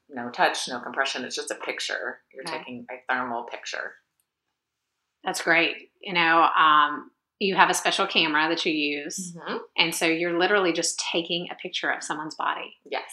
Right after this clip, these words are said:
Speaker 2: So what all can you take a picture of?
Speaker 1: Um, a lot. I have a few different, um, levels. Like, the, you could do a breast study that, um, gives you a picture of the upper back, the breast, chest, um,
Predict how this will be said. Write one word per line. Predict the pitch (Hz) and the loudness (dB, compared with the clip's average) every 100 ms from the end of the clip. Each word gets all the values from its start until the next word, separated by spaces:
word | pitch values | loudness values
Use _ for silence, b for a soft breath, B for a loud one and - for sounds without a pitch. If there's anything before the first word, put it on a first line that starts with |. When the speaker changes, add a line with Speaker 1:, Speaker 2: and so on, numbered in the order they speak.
| - | -10
Speaker 2:
So | - 226 | 2 4
what | 208 247 | 10 10
all | 247 233 233 | 10 10 8
can | - 202 | 4 0
you | 202 | -2
take | 190 165 | -2 -2
a | 170 | -2
picture | 143 - - | -4 -4 -4
of? | - - - _ _ _ - | -4 -6 -14 _ _ _ -8
Speaker 1:
Um, | 175 170 170 175 175 170 - - | -6 -6 -8 -10 -12 -14 -16 -14
a | |
lot. | 160 165 - - _ - | -6 -6 -6 -16 _ -12
I | - | -8
have | 214 | -6
a | 185 - | -8 -10
few | 156 | -8
different, | 147 139 135 123 - _ - - | -4 0 0 -2 -6 _ -14 -8
um, | 127 120 117 - | -8 -8 -12 -8
levels. | 139 120 101 110 - | -2 -2 0 -2 -2
Like, | 120 113 - _ - | -2 -2 -6 _ -10
the, | 127 - | -10 -10
you | 139 | -18
could | 139 | -14
do | 123 | -12
a | 117 | -6
breast | 160 160 | -4 -4
study | - 147 147 143 139 139 139 131 | -4 -6 -4 -4 -6 -8 -10 -4
that, | 123 120 117 | -2 -2 -4
um, | 131 120 123 131 | -4 -4 -6 -8
gives | 139 131 131 | -8 -8 -6
you | 131 | -6
a | - | -8
picture | - - - | -10 -10 -8
of | - | -8
the | 117 - | -6 -4
upper | 135 160 143 | -4 -4 -4
back, | 131 120 120 - - _ _ _ - | -2 0 -2 -6 -16 _ _ _ -10
the | |
breast, | - 131 127 - - - | 2 4 4 0 -8 -8
chest, | - 127 120 123 - - - 143 | 0 0 0 -2 -6 -8 -8 -4
um, | 127 123 113 104 | -2 -2 -6 -12